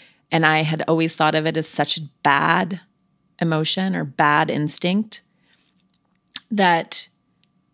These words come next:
in that conversation, when I asked her if it was gendered, she said that she didn't know for sure,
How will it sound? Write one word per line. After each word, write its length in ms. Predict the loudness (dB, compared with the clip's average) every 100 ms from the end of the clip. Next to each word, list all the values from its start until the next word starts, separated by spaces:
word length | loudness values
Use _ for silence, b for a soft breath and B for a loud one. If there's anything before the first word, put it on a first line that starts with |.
| _
in 160 | 2 4
that 200 | 2 0
conversation, 720 | -2 -2 0 0 0 0 0
when 120 | -2
I 80 | 0
asked 300 | 0 0 0
her 60 | -4
if 120 | -4
it 60 |
was 120 | -6 -2
gendered, 520 | 0 0 2 0 0
she 200 | -2 -2
said 240 | -2 -2
that 120 | 0
she 180 | 0 0
didn't 240 | 0 -2 0
know 260 | 0 0
for 180 | -2 -4
sure, 600 | 0 0 0 0 -4